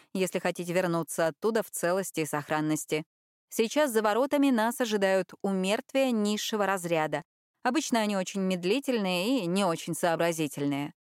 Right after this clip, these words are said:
Лучший способ уберечься от такой нежити — быстро убежать. Этого будет достаточно для первого знакомства».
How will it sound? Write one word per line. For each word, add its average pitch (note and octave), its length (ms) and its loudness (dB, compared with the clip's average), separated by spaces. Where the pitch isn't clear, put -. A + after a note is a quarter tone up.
Лучший D4 340 2
способ B3+ 340 0
уберечься G#3 600 2
от F3 120 -4
такой G3 300 0
нежити — D4+ 560 0
быстро G#3 640 0
убежать. E3 680 -2
Этого A#3+ 340 2
будет F#3 320 0
достаточно E3+ 720 0
для F3+ 200 2
первого E3+ 420 2
знакомства». D3+ 680 -2